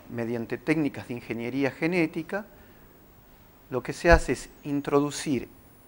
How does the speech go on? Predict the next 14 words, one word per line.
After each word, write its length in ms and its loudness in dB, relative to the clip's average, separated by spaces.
un 180 -6
gen, 500 8
al 140 -4
menos 540 4
uno, 260 2
puede 160 -6
ser 220 -4
uno 340 4
o 60 -4
varios 460 8
genes 480 8
de 80 -8
una 140 -4
especie, 580 0